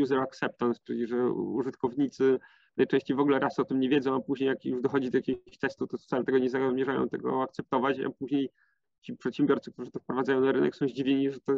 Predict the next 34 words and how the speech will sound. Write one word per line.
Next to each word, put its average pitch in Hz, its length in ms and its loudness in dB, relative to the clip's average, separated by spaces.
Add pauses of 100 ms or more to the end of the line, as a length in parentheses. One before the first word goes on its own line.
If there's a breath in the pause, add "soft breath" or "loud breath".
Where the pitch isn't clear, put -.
(200)
się - 160 -20
po - 80 -14
prostu - 200 -10
nie 135 100 0
sprzedaje, 113 560 0
tak? 117 200 -6
No 123 160 -6
to 131 120 -6 (240)
jak 127 240 -4
nie, 135 200 0
nie 139 180 -4
było 131 180 4
sprawdzone, 139 600 2
czy - 100 -20
to - 80 -6
się 120 200 -2 (300)
w - 20 2
ogóle 123 180 0
będzie 123 480 0
użyteczne, 123 560 0
no 127 180 -2
to, 131 140 -2 (420 soft breath)
to 127 60 -4
się - 120 2
nikt - 160 -2
nie 143 140 6
dziwią, 123 300 4
że 131 100 -4
się - 120 -4
nie 139 80 2
sprzedaje, 117 560 2
<laughs> - 60 -14
prawda? 120 240 -2 (580 loud breath)
Em, 135 720 2